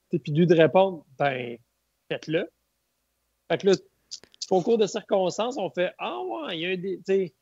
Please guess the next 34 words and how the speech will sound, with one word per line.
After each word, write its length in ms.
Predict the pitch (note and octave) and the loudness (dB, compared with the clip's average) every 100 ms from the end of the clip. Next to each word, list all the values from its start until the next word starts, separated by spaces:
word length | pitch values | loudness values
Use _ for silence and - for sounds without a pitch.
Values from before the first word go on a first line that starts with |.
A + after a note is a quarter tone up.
| _ _ _ _ _ - | _ _ _ _ _ -8
faites 160 | F#3+ | -4
mettre 240 | G#3 A3+ A#3+ | -2 0 2
un 160 | G#3 F#3+ | 2 0
défi, 380 | F#3+ F3+ G3+ G#3+ | -2 -4 -2 -2
on 80 | |
voit 120 | E3 F3+ | -2 -4
qu'il 100 | G3 | -4
y 40 | |
avait 80 | F#3+ | -4
une 80 | F#3 | -4
possibilité. » 800 | F#3+ - F3 E3+ D#3 F3+ F#3+ - _ _ _ _ _ - | -6 -4 -4 -4 2 4 4 0 _ _ _ _ _ -4
En 60 | |
l'espace 400 | D#3 D3 - F3+ | 0 0 2 2
de 100 | E3 | 2
six 240 | D3+ - E3 | -6 -4 0
mois, 240 | E3 E3+ | 4 4
t-, 160 | E3+ E3+ | 4 0
euh, 320 | C#3+ C3+ C3 _ _ _ _ _ | 0 -2 -4 _ _ _ _ _
trouve 260 | - E3+ | -6 0
un 60 | F#3 | 4
local, 480 | F3 D#3+ E3 D#3+ D#3+ | 4 2 2 0 0
monte 260 | D#3+ F3 | -4 -6
un 80 | F3+ | -6
plan 180 | D#3+ E3 | -6 -4
d'affaires, 520 | D#3 D3 - D#3 D#3 - | -2 -4 -2 -4 -4 -10
tout 80 | E3 | -14
ça, 160 | - D#3+ - | -10 -10 -8
financement, 640 | D#3+ D#3+ D#3 - E3 D#3+ | -8 -6 -6 -6 -4 -2
blablabla, 560 | D#3 D3+ D3 C3+ D3 F3 | 0 0 0 -2 -4 -4
puis, 260 | E3 C#3+ C3+ | -6 -4 -2
euh, 540 | B2+ B2 B2 B2 B2 | -2 -2 -2 -2 -2
ben, 120 | B2 B2+ | -4 -6
c'est 100 | D#3+ | -6
ça. 160 | D#3+ | -6